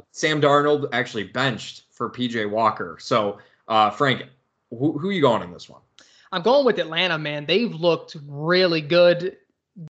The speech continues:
Speaker 2: The Panthers are on the opposite side of that. I, I, I'm going Atlanta, probably in blowout fashion. I, I, I mean, the defense hadn't looked bad. The offense is humming.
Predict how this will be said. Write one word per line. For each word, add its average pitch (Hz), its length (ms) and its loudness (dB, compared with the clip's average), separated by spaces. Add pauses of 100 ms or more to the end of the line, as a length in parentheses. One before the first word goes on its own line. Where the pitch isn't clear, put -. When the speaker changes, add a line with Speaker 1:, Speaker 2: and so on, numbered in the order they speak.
(140)
Speaker 2:
The 165 80 -2
Panthers 190 480 0
are 175 60 4
on 165 120 4
the 160 100 0
opposite 170 440 -4
side 170 260 2
of 175 80 -2
that. 185 180 0
I, 165 200 -4 (100)
I, 165 220 -4 (320)
I'm 185 160 -4
going 190 220 0
Atlanta, 165 420 0
probably 285 440 0
in 185 100 2
blowout 175 440 2
fashion. 165 460 -6
I, 170 240 -4
I, 180 80 2
I 180 60 2
mean, 175 140 -2
the 165 80 -2
defense 240 340 0
hadn't 233 180 -2
looked 214 160 -2
bad. 208 220 2
The 190 100 0
offense 208 380 0
is 190 100 -4
humming. 208 500 -2